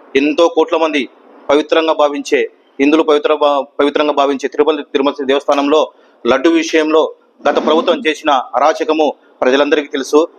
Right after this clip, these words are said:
ప్రజలందరూ మనోభావాలు దెబ్బ-, ప్రజలు ఎంతో బాధపడుతున్నారు, మనోభావాలు వాళ్ళు దెబ్బతిన్నాయి. ఏ ప్రభుత్వమైనా కూడా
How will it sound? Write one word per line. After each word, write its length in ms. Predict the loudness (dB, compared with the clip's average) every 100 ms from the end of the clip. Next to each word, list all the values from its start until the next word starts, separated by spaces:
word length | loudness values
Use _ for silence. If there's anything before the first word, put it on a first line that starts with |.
| -16 -2
ప్రజలందరూ 680 | 0 2 0 -2 0 0 0
మనోభావాలు 380 | 0 2 2 2
దెబ్బ-, 340 | -2 -4 -4 -2
ప్రజలు 420 | 2 2 0 -6 -4
ఎంతో 280 | -2 2 2
బాధపడుతున్నారు, 760 | 2 0 -2 -4 -2 0 0 -2
మనోభావాలు 420 | -2 2 2 2
వాళ్ళు 160 | -2 -2
దెబ్బతిన్నాయి. 560 | -2 -2 -2 -2 -2 -4 -8 _ _ 0
ఏ 120 | 0
ప్రభుత్వమైనా 580 | 0 -2 0 0 0 0
కూడా 220 | 0